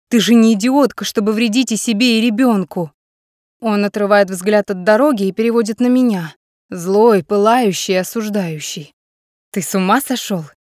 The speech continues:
Какой алкоголь? Я пила сок! Пожалуйста, сбавь скорость!»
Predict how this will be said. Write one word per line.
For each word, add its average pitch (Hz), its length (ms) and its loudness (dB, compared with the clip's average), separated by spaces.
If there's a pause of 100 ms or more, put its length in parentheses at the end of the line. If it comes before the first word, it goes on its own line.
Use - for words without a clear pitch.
(140)
Какой 233 360 2
алкоголь? 226 460 0
Я 190 140 0
пила 254 260 0
сок! - 540 -2 (520)
Пожалуйста, 240 680 2
сбавь 262 300 2
скорость!» - 640 0